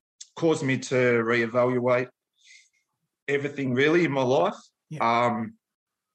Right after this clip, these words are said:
Speaker 1: so from that point, um, you know, I really asked myself some pretty hard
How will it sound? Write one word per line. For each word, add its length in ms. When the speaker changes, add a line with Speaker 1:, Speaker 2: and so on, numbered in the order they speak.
Speaker 1:
so 80
from 280
that 160
point, 300
um, 600
you 100
know, 60
I 200
really 480
asked 280
myself 400
some 180
pretty 240
hard 360